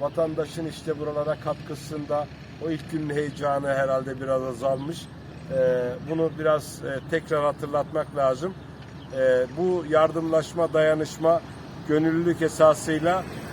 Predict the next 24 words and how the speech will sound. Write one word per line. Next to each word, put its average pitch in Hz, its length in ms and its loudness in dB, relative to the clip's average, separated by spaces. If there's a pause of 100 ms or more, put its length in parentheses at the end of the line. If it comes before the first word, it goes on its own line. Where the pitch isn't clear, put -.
(140)
ve 180 220 6 (200)
süreklilik 165 1700 -2
arz 151 220 2
etmesi 147 460 -6
gereken 147 580 0
bir 139 160 -8
durum. 143 240 -2 (380)
Çünkü 147 440 -4 (160)
afet 139 380 2 (160)
büyük, 165 240 2 (360)
yaraların 147 520 2 (260)
sarılması 139 680 -4
zaman 131 340 0
alacak. 156 500 0 (520)
E, 135 120 -6
bütün 180 240 2
hemşerilerimize, 143 840 -2
bütün 151 200 -6
insanlara 147 680 -2
da 151 160 2 (380)
bu 139 60 -2
yardımlara 147 640 0
devam 143 380 0
etme, 131 400 -4